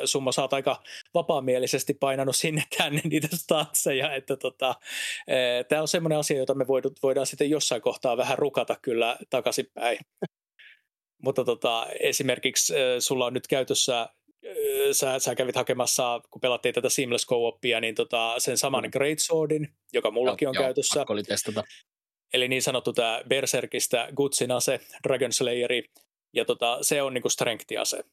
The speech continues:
Speaker 1: mut sulla on aika paljon
Speaker 2: Joo,
Speaker 1: dexiä.
Speaker 2: kyllä.
Speaker 1: Et mä en tiedä,
Speaker 2: Jep.
Speaker 1: tuleeko sä sitten niinku jatkossa käyttämään mahdollisesti enemmän jotain dexiasetta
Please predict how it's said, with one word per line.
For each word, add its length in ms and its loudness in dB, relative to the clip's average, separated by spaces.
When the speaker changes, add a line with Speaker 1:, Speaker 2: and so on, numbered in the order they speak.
Speaker 1:
mut 80 -2
sulla 180 2
on 80 0
aika 180 0
paljon 300 0
Speaker 2:
Joo, 140 2
Speaker 1:
dexiä. 260 0
Speaker 2:
kyllä. 160 -2
Speaker 1:
Et 200 0
mä 80 2
en 60 -2
tiedä, 100 2
Speaker 2:
Jep. 60 -4
Speaker 1:
tuleeko 220 0
sä 120 0
sitten 260 0
niinku 140 -2
jatkossa 420 0
käyttämään 540 0
mahdollisesti 600 0
enemmän 300 -2
jotain 460 -2
dexiasetta 1000 -2